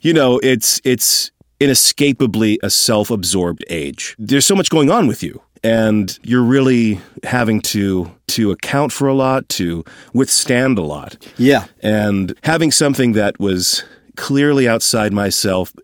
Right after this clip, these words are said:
Speaker 1: and, and a positive thing, uh, helped enormously.
Speaker 2: Speaking of outside yourself,
Speaker 1: <laughs> Yes?
Speaker 2: I think we should check in with our wizard friend.
Speaker 1: <laughs> Our wizard friend, of course.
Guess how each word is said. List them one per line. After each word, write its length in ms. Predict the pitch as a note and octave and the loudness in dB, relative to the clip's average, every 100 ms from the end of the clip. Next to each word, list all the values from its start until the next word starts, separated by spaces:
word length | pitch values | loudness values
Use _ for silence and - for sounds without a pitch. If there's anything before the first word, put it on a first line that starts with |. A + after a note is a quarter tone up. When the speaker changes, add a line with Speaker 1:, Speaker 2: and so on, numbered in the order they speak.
| _ | _
Speaker 1:
and, 240 | G2+ F#2 F2+ | -4 -2 -2
and 240 | G#2+ A2 | 0 0
a 60 | G#2+ | -2
positive 560 | - G3 D#3+ A2 E2+ | -2 -2 0 -2 -6
thing, 400 | - - D#2 - _ _ - - _ | -8 -10 -10 -14 _ _ -20 -20 _
uh, 280 | - E2+ D#2 | -8 -6 -6
helped 420 | - - A2+ - | -8 -4 -4 -2
enormously. 880 | F#2 F2+ F#2+ F#2+ F2+ - - F2 - _ _ | -4 -2 -2 -2 -2 -4 -8 -12 -18 _ _
Speaker 2:
Speaking 580 | - - B3+ - F3 C#3 - | -16 -4 -2 2 2 2 0
of 260 | A#2+ G#2+ - | 0 0 0
outside 640 | A2 A2 - - D3 D#3+ | -4 -2 -6 -4 -2 -2
yourself, 520 | F2 - E2 D2 - - G#2 - A2+ | -4 -8 -10 -12 -12 -8 -8 -6 -8
Speaker 1:
<laughs> 380 | - _ - - | -10 _ -6 -2
Yes? 540 | G#2+ E2 G#2+ G#3 - _ _ _ - | -2 -2 -2 -4 -6 _ _ _ -6
Speaker 2:
I 120 | G#3 | -4
think 160 | C4 | -2
we 80 | B3 | -2
should 180 | - E3 | -2 -4
check 260 | - F3 F#3 | -2 -4 -2
in 140 | E3+ | -2
with 140 | D#3+ C#3 | -2 0
our 160 | C#3+ | -2
wizard 400 | C3 F#3 G#3+ G#2+ - | -2 -4 -2 -6 -6
friend. 420 | G2+ E2+ D2+ - _ | -8 -8 -10 -20 _
Speaker 1:
<laughs> 880 | - - - - - - - - - | -4 -2 -2 -4 -14 -16 -18 -18 -4
Our 200 | C#3 D3 | 0 2
wizard 380 | D#3 C#4 D#4+ A#3+ | 2 0 -2 -2
friend, 180 | F3+ B2 | 0 0
of 140 | B2 | -2
course. 420 | - C#4+ G3 - | 0 2 2 0